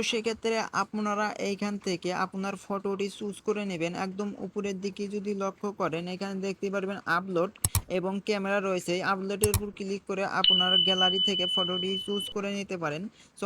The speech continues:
আপলোডের উপর ক্লিক করে দিলাম, নেক্সটের উপর ক্লিক করে দিলাম। নেক্সটের উপর ক্লিক করে দেওয়ার পর এখানে হালকা একটু নিচের দিকে স্ক্রল করবেন। নিচের দিকে স্ক্রল করলে এখান থেকে আপনারা ফটোটি সিলেক্ট করে নিলে কিন্তু এখানে use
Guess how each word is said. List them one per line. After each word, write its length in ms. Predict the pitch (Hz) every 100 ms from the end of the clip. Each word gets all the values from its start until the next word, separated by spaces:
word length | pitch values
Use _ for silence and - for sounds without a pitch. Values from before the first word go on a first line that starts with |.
| 185
আপলোডের 380 | 202 202 208 220
উপর 120 | 208 214
ক্লিক 220 | 214 208 202
করে 140 | 214 208 185
দিলাম, 200 | 165 180 185
নেক্সটের 360 | 196 - - 208
উপর 140 | 202 208 202
ক্লিক 240 | 196 190 -
করে 140 | 196 185
দিলাম। 200 | 151 156 175 170
নেক্সটের 460 | 196 - - 214 214
উপর 140 | 202 214
ক্লিক 260 | 202 196 196 -
করে 160 | 202 202
দেওয়ার 200 | 196 196 175
পর 140 | 156 185 269 - - - -
এখানে 260 | 196 202 202 202
হালকা 240 | 190 196 202
একটু 120 | - 202
নিচের 240 | 196 202 185
দিকে 160 | 202 202 202
স্ক্রল 220 | - 190 190
করবেন। 280 | 196 147 156 170
নিচের 260 | 185 202 180
দিকে 180 | 202 196 202
স্ক্রল 180 | - 196 190
করলে 160 | 196 196
এখান 180 | 190 190 185
থেকে 220 | 190 165 147 -
আপনারা 320 | 170 175 175 185 -
ফটোটি 460 | 196 190 190 185 208 208
সিলেক্ট 320 | 196 196 196 -
করে 160 | 202 202 202
নিলে 180 | 196 202 208
কিন্তু 280 | 185 - 185 262 - - -
এখানে 280 | 190 202 190 208 - - 208 208
use 180 | 226